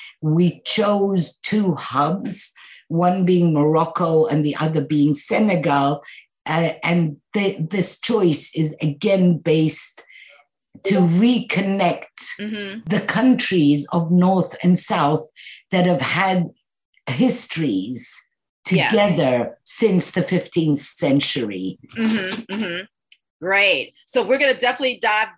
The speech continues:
Speaker 2: deep into the archival piece, 'cause that sounds amazing. Um, but I wanna go back to a, a few things you said. So,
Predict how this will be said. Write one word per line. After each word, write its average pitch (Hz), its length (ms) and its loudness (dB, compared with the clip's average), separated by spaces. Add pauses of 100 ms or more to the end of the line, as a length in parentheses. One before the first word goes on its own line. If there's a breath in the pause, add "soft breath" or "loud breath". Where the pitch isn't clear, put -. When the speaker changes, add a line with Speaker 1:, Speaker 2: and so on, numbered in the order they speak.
(200)
Speaker 2:
deep 214 360 -14
into 202 360 -4
the 175 180 -4
archival 170 920 -2
piece, 160 400 -6
'cause 170 160 -8
that 185 200 -2
sounds 185 280 -4
amazing. 160 640 -8 (320 loud breath)
Um, 185 280 -4
but 226 100 2
I 220 60 2
wanna 269 260 0
go 247 160 0
back 196 360 -2
to 190 200 -6 (100)
a, 175 160 -6
a 185 180 -8
few 214 200 -10
things 185 340 -6
you 180 80 -8
said. 135 500 -4
So, 160 500 -2